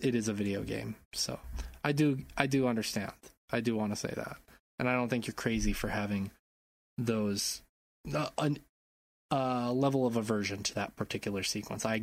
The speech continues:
understand now. So I just wanted to say that, uh, in a very long-winded way, but,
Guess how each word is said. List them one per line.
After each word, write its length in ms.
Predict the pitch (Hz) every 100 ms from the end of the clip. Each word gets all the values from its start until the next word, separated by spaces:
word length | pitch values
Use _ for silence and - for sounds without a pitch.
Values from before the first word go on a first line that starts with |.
| 117
understand 520 | 123 113 101 - 98 90
now. 180 | - - _ _ _
So 240 | - - - - _ -
I 80 | 117
just 200 | 113 -
wanted 220 | 110 101
to 80 | 101
say 200 | - -
that, 220 | - - - - _ _ _ -
uh, 220 | 104 98 101
in 120 | 113
a 100 | 101
very 220 | 104 101
long-winded 520 | 98 98 98 98 -
way, 220 | - - 107
but, 200 | 107 104